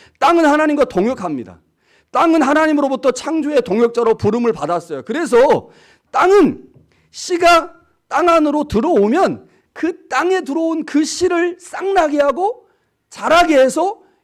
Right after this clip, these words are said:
열매 맺게 하는 창조의 일을 그 땅이 하죠. 그래서 이 본문 비유에 나오는 땅은 마치 누구와 같아요? 하나님과 같습니다. 그러니까 땅이 창조의 동역자로 하나님과 동역을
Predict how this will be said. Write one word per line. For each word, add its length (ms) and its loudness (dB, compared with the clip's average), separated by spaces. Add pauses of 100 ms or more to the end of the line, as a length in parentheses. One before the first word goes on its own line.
열매 380 -2
맺게 280 0
하는 380 -6 (220)
창조의 720 -4
일을 380 -4
그 180 -8
땅이 400 -2 (960)
하죠. 520 -6 (360)
그래서 800 2
이 100 -6
본문 640 -4
비유에 400 -2
나오는 480 -4
땅은 340 -6 (220)
마치 220 -8
누구와 340 -4
같아요? 380 -6 (1000)
하나님과 480 -6
같습니다. 500 -18 (560)
그러니까 380 -4
땅이 500 -2
창조의 480 -6
동역자로 540 -4
하나님과 340 -6
동역을 600 -6